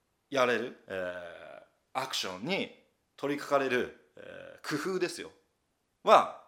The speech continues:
何ができるのか、な-、どういったことが考えられるのかっていうのを事前に、えー、考えましょうっていうことなんです。うん。ゲーム化する技術みたいなことで、あの、これまで何回も、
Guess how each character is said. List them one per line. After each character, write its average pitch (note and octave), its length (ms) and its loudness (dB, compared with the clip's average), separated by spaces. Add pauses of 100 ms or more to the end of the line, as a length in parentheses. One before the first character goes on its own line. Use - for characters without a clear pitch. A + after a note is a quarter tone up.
(100)
何 A#3 220 0
が D#3+ 80 4
で A#2 120 -2
き C#3 80 -4
る E3 120 0
の B2+ 80 -2
か、 G2+ 280 -6
な-、 E3 220 2
ど B3 200 -2
う B3 40 -2
い - 40 -12
っ - 20 -14
た D#3+ 100 -6
こ C3 80 -10
と A#2+ 80 -8
が G2+ 80 -10
考 A#2+ 300 -2
え C3 60 4
ら A#2+ 80 4
れ C3+ 80 2
る E3 100 -4
の A2+ 60 -6
か G#2 80 -2
っ - 100 -6
て D3+ 80 -2
い - 20 -2
う D3 40 -2
の A2+ 40 0
を - 60 -6
事 C3 180 -6
前 G#3+ 220 0
に、 A3+ 260 -2 (240)
え F2+ 420 -8 (320)
ー、 C3+ 260 -2
考 D#3 100 6
え D#3 80 2
ま D3+ 80 0
し D#3 100 -6
ょ G3+ 60 -4
う A3 60 -4
っ - 20 -10
て - 160 -8
い F#2+ 40 -4
う F2 60 -10
こ F2+ 120 -16
と A2 100 -10
な F2+ 80 -10
ん - 80 -18
で - 80 -20
す。 - 120 -20 (540)
う F#2 40 -20
ん。 E2+ 60 -20 (520)
ゲ E3 340 0
ー - 20 0
ム A3 120 -4
化 G#3 160 0
す G3 120 -6
る F#3 120 -6
技 E3 180 -4
術 G2+ 240 -10
み G#2+ 80 -10
た A2+ 80 -2
い G2+ 60 0
な G2+ 60 -8
こ G#2 100 -10
と G#2+ 80 -12
で、 F#2+ 140 -8 (540)
あ G#2 120 -8
の、 G2+ 80 -12
こ C3 100 -8
れ B2+ 60 -2
ま B2 80 -2
で A#2 60 -4
何 C3+ 180 -2
回 B2 160 2
も、 F#2+ 180 -10